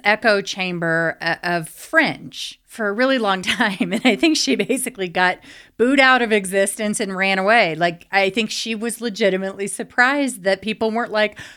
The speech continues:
"Oh, yay, it's Marjorie Taylor Greene." And,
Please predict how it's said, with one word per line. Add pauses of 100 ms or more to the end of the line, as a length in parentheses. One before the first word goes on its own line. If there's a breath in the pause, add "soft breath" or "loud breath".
(240 loud breath)
"Oh,
yay,
it's
Marjorie
Taylor
Greene."
And,